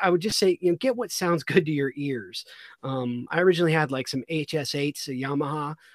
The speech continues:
um, and, and I loved 'em until they were, I realized they were, you know, kinda too loud and too big for what I needed.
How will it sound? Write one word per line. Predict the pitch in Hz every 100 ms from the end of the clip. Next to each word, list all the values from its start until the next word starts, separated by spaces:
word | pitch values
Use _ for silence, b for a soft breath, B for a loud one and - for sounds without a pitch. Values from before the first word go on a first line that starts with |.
| b
um, | 131 127 120 117 113
and, | - 143
and | 151
I | 147
loved | 135 190 139
'em | 117 123
until | 120 135 127 127
they | 135
were, | 131
I |
realized | 135 143 120
they | 131
were, | 123 -
you |
know, | 127
kinda | - 131
too | 139
loud | 127 123 127
and | 117
too | - 123
big | 127 113
for | 131
what | 127
I | 120
needed. | 120 127 117